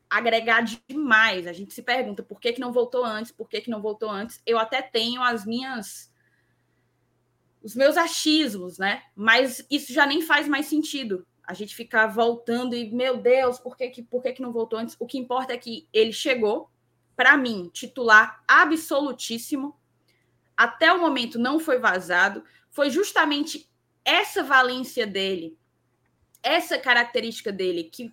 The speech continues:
despertou o interesse do Fortaleza em trazê-lo, porque ele foi o goleiro do ano passado com mais jogos sem sofrer gols pelo Atlético Goianiense.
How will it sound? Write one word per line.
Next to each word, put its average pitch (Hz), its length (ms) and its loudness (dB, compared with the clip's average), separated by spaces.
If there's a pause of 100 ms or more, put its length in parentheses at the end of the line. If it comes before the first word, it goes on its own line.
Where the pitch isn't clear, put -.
(120)
despertou 285 760 0
o 415 40 8
interesse 233 420 0
do 208 120 -18
Fortaleza 196 440 -4
em 202 80 -8
trazê-lo, 190 640 -2 (320)
porque 220 200 -4
ele 320 180 4
foi 233 220 -2
o 208 40 0
goleiro 196 380 -2
do 196 140 -2
ano 190 120 -4
passado 185 560 -2 (360)
com 247 160 -2
mais 247 460 4
jogos 233 340 0
sem 285 180 -2
sofrer 196 420 -6
gols 170 440 -10 (400)
pelo 240 240 2
Atlético 196 440 -4
Goianiense. 175 800 -6